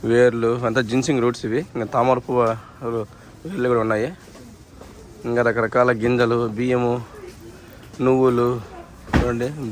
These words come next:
బీన్స్, బీన్స్లో రకరకాల బీన్స్, పెసళ్ళు, కొర్రలు,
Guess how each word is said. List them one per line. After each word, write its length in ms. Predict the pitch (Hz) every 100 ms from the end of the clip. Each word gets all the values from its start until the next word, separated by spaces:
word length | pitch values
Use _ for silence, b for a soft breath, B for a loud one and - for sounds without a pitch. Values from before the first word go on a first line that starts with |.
| 104
బీన్స్, 380 | 123 127 113 120 110 113 113
బీన్స్లో 280 | 127 120 123
రకరకాల 380 | 107 107 104 120 113
బీన్స్, 240 | 113 110 113 -
పెసళ్ళు, 420 | 123 131 120 110 113 - - B B B B B B B B - - 131
కొర్రలు, 380 | 123 123 117